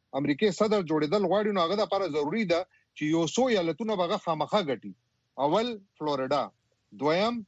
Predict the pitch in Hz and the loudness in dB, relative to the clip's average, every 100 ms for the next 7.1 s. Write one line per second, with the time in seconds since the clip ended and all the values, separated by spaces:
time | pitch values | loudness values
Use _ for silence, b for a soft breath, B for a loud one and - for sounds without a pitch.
0 | - 151 131 139 143 151 135 113 101 _ | -6 -6 -2 0 2 0 0 -2 -4 _
1 | _ - 101 147 170 208 240 190 _ _ | _ -12 0 2 4 2 0 -4 _ _
2 | - 135 226 254 185 170 170 196 196 185 | -4 0 2 2 0 -4 -4 -4 -4 -6
3 | 160 175 180 160 156 147 139 135 117 107 | -4 -4 -2 -2 -2 -4 -4 -2 -2 -2
4 | 107 98 - _ _ _ 151 - - 190 | -6 -14 -18 _ _ _ -8 -6 -2 -2
5 | 180 - 117 _ _ _ 131 190 233 220 | -2 -4 -8 _ _ _ -2 0 0 -2
6 | 151 180 180 233 254 214 165 156 160 185 | -6 -6 -2 0 -2 -4 -8 -8 -8 -10
7 | 214 | -12